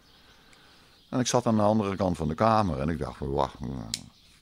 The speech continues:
dat kan niet veel kwaad." Mijn dochter was toen zes. Dus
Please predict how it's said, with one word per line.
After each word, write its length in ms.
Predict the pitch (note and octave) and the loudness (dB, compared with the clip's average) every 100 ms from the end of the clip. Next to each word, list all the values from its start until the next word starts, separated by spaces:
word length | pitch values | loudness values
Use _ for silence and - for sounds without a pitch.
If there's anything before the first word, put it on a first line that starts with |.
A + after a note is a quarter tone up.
| _ | _
dat 200 | - - | -20 -16
kan 180 | - C2 | -12 -8
niet 160 | C2+ | -8
veel 200 | - D2+ | -6 -6
kwaad." 500 | D2+ C2+ C#2 B1+ B1 - - - - - - - _ - _ - - | -4 -4 -4 -4 -8 -14 -20 -20 -20 -20 -20 -20 _ -20 _ -20 -12
Mijn 140 | - D2+ | -8 -4
dochter 280 | C2+ - | -4 -4
was 220 | C2+ A#1+ - | -6 -8 -6
toen 120 | D#2 | -6
zes. 520 | - G#2 - - - - | -2 -4 -4 -10 -14 -18
Dus 140 | - | -20